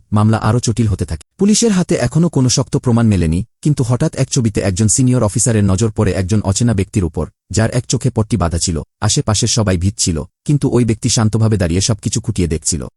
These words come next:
পুলিশ সন্দেহ করতে থাকে, হয়তো এই ব্যক্তি মামলার চাবিকাঠি। অন্যদিকে, সেই ব্যক্তি যখন তার বাড়িতে গিটার বাজাচ্ছিল, হঠাৎ তার ডান চোখে তীব্র ব্যথা হতে শুরু করে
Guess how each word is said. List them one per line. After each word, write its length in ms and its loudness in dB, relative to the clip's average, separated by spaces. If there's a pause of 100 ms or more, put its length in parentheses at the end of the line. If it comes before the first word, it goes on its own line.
পুলিশ 300 2
সন্দেহ 280 2
করতে 260 -2
থাকে, 240 -2 (160)
হয়তো 240 0 (120)
এই 80 2
ব্যক্তি 260 -2
মামলার 360 2
চাবিকাঠি। 400 -2 (200)
অন্যদিকে, 440 2 (140)
সেই 220 0
ব্যক্তি 260 -2
যখন 260 0
তার 160 0
বাড়িতে 300 0
গিটার 300 0
বাজাচ্ছিল, 380 -2 (320)
হঠাৎ 240 0
তার 160 0
ডান 200 2
চোখে 240 -2
তীব্র 260 0
ব্যথা 200 0
হতে 220 -2
শুরু 200 -2
করে 220 -6